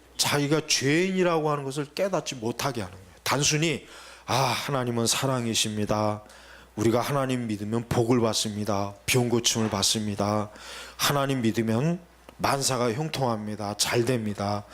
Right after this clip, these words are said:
가정이 축복받습니다." 이것이 아니라 지금은 이렇게 가르치잖아요. 이것부터 전도하잖아요. "하나님, 당신 사랑합니다." 근데 이것이 아니라 먼저 뭡니까? "아, 나는 죄인이구나.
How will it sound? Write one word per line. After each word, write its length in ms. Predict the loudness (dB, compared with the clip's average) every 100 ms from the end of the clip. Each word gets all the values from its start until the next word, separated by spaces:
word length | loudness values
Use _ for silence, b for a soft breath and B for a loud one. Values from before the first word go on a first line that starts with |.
| B B
가정이 440 | 0 2 2 2 0
축복받습니다." 920 | 0 0 -2 0 0 -2 -4 -8 -10 B B B
이것이 380 | -2 4 4 4
아니라 580 | 0 -6 -10 -8 -8 -8 -14 -20 B B B B
지금은 380 | 0 2 4 4
이렇게 280 | 4 2 2
가르치잖아요. 600 | 0 -2 -10 -14 -16 -12
이것부터 440 | -2 0 0 0 -4 -4 -6
전도하잖아요. 760 | -4 -2 0 0 -2 -12 -16 B B B B
"하나님, 320 | -2 0 0
당신 280 | -2 -6 -4
사랑합니다." 440 | -4 -2 -4 -6 -14 B B B
근데 160 | 0
이것이 360 | 2 4 4 4
아니라 220 | 0 0
먼저 340 | -2 -4 0 -2
뭡니까? 440 | -2 -6 -6 -6 B B B B B -2
"아, 460 | 2 2 2 0 0
나는 300 | 2 2 0
죄인이구나. 1120 | 0 4 4 4 2 0 0 2 2 2 -4